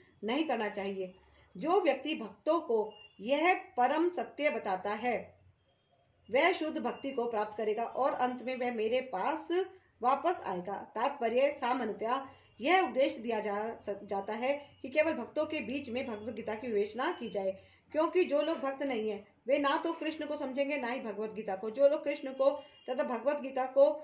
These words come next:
यथारूप में स्वीकार नहीं करते, उन्हें मनमाने ढंग से भगवत गीता को, की व्याख्या करने का, वर्तन करने का अपराध मोल नहीं लेना चाहिए। भगवत गीता की विवेचना उन्हीं से की जाए जो कृष्ण को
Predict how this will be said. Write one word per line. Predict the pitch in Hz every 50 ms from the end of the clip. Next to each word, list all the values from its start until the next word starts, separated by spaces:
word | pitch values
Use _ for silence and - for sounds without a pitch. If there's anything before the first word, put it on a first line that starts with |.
| - - - -
यथारूप | 233 262 254 330 320 302 294 294 302 -
में | 240 269 311
स्वीकार | 311 285 269 269 262 262 254
नहीं | 226 220 240 269
करते, | 262 233 208 - 269 262
उन्हें | - 247 240 262 269 302 302 - - - - _ - 214
मनमाने | 240 262 277 269 277 294 311 339 302
ढंग | 320 262 240
से | - 277
भगवत | 269 240 214 214 269 285 -
गीता | 226 226 214 214
को, | 220 240 262 262
की | 254 - - _ - 262 285 294
व्याख्या | 226 226 196 190 - - 277
करने | 277 262 233 226 233 240
का, | 233 247 262 294 311 294 - - - _ -
वर्तन | 247 254 254 320 311
करने | 311 294 233 233 247
का | 247 277 254
अपराध | 214 - 208 220 240 269 285
मोल | 247 208 220 247 254 208
नहीं | 196 226 254 240
लेना | 214 202 202 202
चाहिए। | 196 180 175 202 208
भगवत | 185 220 247 240 285 302
गीता | 247 262 254 254 233
की | 233 262 247
विवेचना | 196 202 214 214 214 214 233 262 277 277 - - _ _ _ -
उन्हीं | 247 277 302 359
से | 330 381 349
की | - 254 240
जाए | - 226 233 254
जो | 294 294
कृष्ण | 294 294 262 311 302 - 285 285
को | 277 - - - 226 233 262 285 302 - -